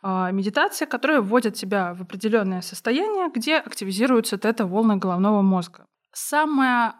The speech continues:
глубокое, что я увидела в тета-хиллинге, это именно вот это вот понимание природы человека как, э, чего-то полного любви.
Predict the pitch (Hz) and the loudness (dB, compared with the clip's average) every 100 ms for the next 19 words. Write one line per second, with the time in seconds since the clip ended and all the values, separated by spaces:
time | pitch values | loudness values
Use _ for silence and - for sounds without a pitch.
0 | _ 220 240 214 285 311 311 233 220 - | _ -4 -2 0 0 0 2 2 2 0
1 | 226 214 220 233 214 196 214 214 220 339 | -2 0 0 0 0 -2 -4 -8 -4 2
2 | 294 226 208 - 226 - 226 220 220 240 | 4 4 0 -6 -8 -2 2 2 2 4
3 | 240 226 214 240 233 214 208 - 226 220 | 4 4 0 -4 -2 -2 -4 -4 0 4
4 | 233 294 269 233 214 226 226 262 226 - | 6 8 6 6 2 0 4 4 2 0
5 | 226 233 294 - - 208 - 208 202 196 | 2 2 0 -4 -6 -6 -4 -4 -2 -2
6 | 190 - 226 247 254 196 254 240 226 214 | -4 -6 -2 -2 -2 -2 2 4 4 2
7 | 214 202 220 214 | 0 -2 -4 -4